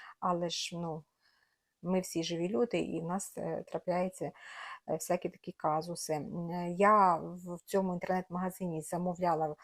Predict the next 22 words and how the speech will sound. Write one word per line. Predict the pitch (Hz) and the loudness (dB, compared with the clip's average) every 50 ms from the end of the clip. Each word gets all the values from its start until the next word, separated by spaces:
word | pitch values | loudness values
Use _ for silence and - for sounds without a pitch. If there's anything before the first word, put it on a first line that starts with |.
| - - - - - - - - | -14 -14 -14 -14 -14 -16 -8 -4
минулого | 170 180 185 185 175 165 165 156 175 175 | 0 0 2 2 2 0 -2 -2 -2 0
року, | 175 175 170 165 - - _ - 165 156 156 151 151 151 147 - - - - - | 2 2 2 2 0 -2 _ -6 -2 -2 0 0 0 -2 -2 -2 -4 -4 -2 -2
е, | 170 165 165 160 160 156 156 151 147 156 | 0 0 0 0 0 0 0 0 -2 0
мікрофончик. | 175 185 - - - 165 - - - - 170 156 151 160 185 - - 262 262 - | -2 -2 -2 -2 -4 -4 -4 -4 -8 -6 -4 -4 -4 -4 -4 -4 -4 -4 -2 0
У | |
мене | 185 170 175 175 165 | 0 0 0 0 -2
була | 165 165 180 185 185 175 160 160 | -4 -2 -2 0 4 4 4 4
проблема, | - - 190 175 170 175 180 175 175 165 160 165 | 4 0 -2 -2 2 2 2 2 2 2 0 -4
що | - - - - - 175 | -4 -8 -10 -6 -2 0
один | 170 170 165 170 175 175 180 175 175 | 2 2 2 2 2 2 0 0 0
мікрофон | 170 170 - 180 175 - 185 175 170 | -2 -4 -6 -6 -6 -4 -4 -2 -2
я | 170 | -4
замовила, | 165 - 175 175 175 175 170 165 175 175 185 - - - - - - - - - - | -2 -2 -4 -2 -2 -2 -4 -4 -6 -6 -8 -8 -12 -16 -16 -14 -14 -14 -14 -8 -2
і | 165 165 170 | -2 0 0
він | 170 180 180 175 175 | 2 2 0 0 0
в | 175 175 | 0 0
мене | 175 175 175 170 170 170 170 | 0 0 0 0 -2 -4 -4
не | 165 170 170 175 170 170 - - | -4 -4 -2 0 0 0 -2 -4
працював, | 180 175 165 - - - - 170 160 160 165 156 160 190 240 269 262 - | -6 -8 -8 -8 -12 -12 -10 -10 -4 2 4 6 6 6 6 4 2 -4
і | - 190 | -8 -6
мені, | 180 175 170 170 170 180 190 202 220 233 240 208 | -6 -4 -4 -4 -2 0 2 2 2 2 0 0
е, | 190 185 180 180 175 180 180 175 180 185 185 | 0 2 2 2 2 2 2 0 -2 -2 -4